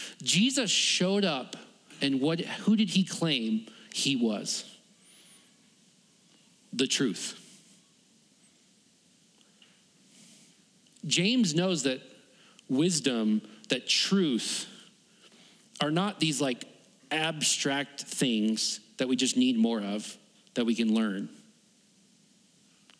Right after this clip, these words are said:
Wisdom is God, shared to us and made most clear to us in the person of Jesus Christ. Truth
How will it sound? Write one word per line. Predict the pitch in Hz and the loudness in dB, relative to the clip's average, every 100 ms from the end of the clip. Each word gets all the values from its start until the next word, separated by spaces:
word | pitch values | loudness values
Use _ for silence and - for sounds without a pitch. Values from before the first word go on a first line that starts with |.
| - | -8
Wisdom | 117 135 208 175 160 113 98 - - - - _ _ _ - | -2 2 2 2 0 0 -2 -10 -20 -20 -20 _ _ _ -2
is | 139 131 | -2 0
God, | 120 - 147 220 - - - _ - - _ _ _ _ _ _ _ _ _ _ _ _ _ _ _ _ 240 - _ - | -2 -4 -4 -4 -6 -14 -20 _ -20 -20 _ _ _ _ _ _ _ _ _ _ _ _ _ _ _ _ -18 -18 _ -2
shared | - - 180 190 | 0 2 0 0
to | 185 139 | 2 2
us | 120 - - 143 | 0 -2 -2 0
and | 139 | 2
made | 135 127 | 2 2
most | 127 170 165 - | 2 2 -2 -2
clear | 160 165 156 | 0 0 0
to | - 123 | 0 0
us | 107 - | 0 0
in | 127 | 0
the | 113 | 2
person | 131 - 113 | 0 0 2
of | |
Jesus | 113 104 98 | 2 0 -2
Christ. | - 104 - - - _ _ _ _ _ _ _ _ _ _ _ _ - - | -4 -6 -10 -12 -16 _ _ _ _ _ _ _ _ _ _ _ _ -6 -2
Truth | - - 170 190 240 135 - - - - | 0 2 4 6 6 4 0 -4 -8 -18